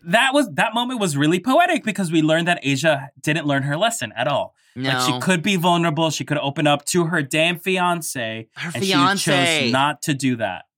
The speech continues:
Speaker 2: Be open.
Speaker 1: She didn't learn her lesson. It's a sad ending, actually.
Speaker 2: It is sad. I guess we'll get, hopefully we get some resolution in the next episode. Yeah. Yeah. I don't, this is weird. Just be a little more honest.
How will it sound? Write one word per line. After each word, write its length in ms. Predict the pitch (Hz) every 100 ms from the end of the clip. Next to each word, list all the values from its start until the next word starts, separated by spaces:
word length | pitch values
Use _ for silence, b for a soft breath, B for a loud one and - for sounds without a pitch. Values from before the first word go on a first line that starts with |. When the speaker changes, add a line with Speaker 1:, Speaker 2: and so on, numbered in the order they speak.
| _ -
Speaker 2:
Be 200 | 190 - _
open. 580 | 165 190 214 196 202 190
Speaker 1:
She 80 | 165
didn't 180 | 170 175
learn 160 | 175
her 60 | 185
lesson. 400 | 185 185 135 110
It's 180 | 147 160
a 60 | 220
sad 280 | 254 247
ending, 300 | 240 220 151
actually. 500 | 113 101 - 98 92 _ _ _
Speaker 2:
It 120 | 226 254
is 160 | 269
sad. 520 | - 208 170 143 104
I 80 | 110
guess 200 | 160 190
we'll 120 | 175
get, 200 | 170 165
hopefully 300 | - 175 165 151
we 60 |
get 100 | 151
some 120 | 143
resolution 340 | 139 131 139 135
in 60 |
the 80 | 123
next 200 | 127 123
episode. 460 | 123 107 123 117 110 _ _ _ _ _
Yeah. 180 | 165 123 - _ -
Yeah. 200 | 180 104
I 180 | 175 185
don't, 300 | 180 165 165 -
this 220 | 160 165
is 120 | 156 135
weird. 380 | 123 123 120 - -
Just 220 | 208 151
be 120 | 165
a 60 | 147
little 140 | 139
more 120 | 131
honest. 640 | 131 131 131 127 127 -